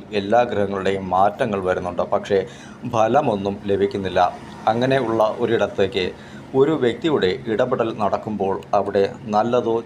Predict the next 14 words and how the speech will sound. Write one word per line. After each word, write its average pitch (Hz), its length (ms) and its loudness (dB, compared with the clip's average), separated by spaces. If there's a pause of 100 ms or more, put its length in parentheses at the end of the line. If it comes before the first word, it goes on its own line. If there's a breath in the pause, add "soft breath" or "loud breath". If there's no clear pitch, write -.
ചീത്തയോ 101 420 0 (220)
നമുക്ക് 101 320 -2 (220)
വീഡിയോയിലേക്ക് 104 640 2
കടക്കാം. 90 340 0 (840 loud breath)
ദയവായി 127 480 4 (260)
ഈ - 20 2 (120)
വീഡിയോ 110 300 4 (320)
പൂർണ്ണമായും 120 580 2 (140)
കേൾക്കുവാനായിട്ടുള്ള 104 880 2 (260)
മനസ്സ് 101 400 0 (160)
കാണിക്കുക. 95 420 0 (1040 loud breath)
അത് 143 180 4 (380)
എങ്ങനെയുള്ള 135 520 2 (280)
ഒരു 107 100 -2